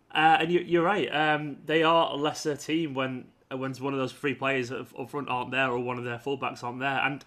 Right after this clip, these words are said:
I think it's because they've got such a, an impeccable chemistry, those three players, uh, is, uh,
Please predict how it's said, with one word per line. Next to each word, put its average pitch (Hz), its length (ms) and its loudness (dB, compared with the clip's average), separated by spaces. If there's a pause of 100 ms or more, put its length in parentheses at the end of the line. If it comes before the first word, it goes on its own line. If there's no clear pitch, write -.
(140)
I - 80 -8
think 220 120 -2
it's 220 100 -6
because 180 300 -4
they've 143 120 -2
got 135 180 -6
such - 280 -8
a, 139 60 -6
an 131 260 -4
impeccable 127 760 -8
chemistry, 135 500 -6
those 113 180 -6
three 117 140 -6
players, 113 460 -6 (520)
uh, 113 220 -2
is, 113 120 -8
uh, 117 460 -2